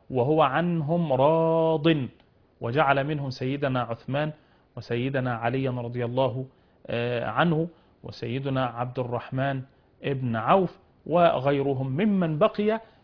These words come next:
من العشرة المبشرين بالجنة. دول الستة اللي كانوا فاضلين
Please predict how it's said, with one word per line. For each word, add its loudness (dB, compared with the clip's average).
من 2
العشرة 4
المبشرين 0
بالجنة. -2
دول 2
الستة 0
اللي 2
كانوا 2
فاضلين 2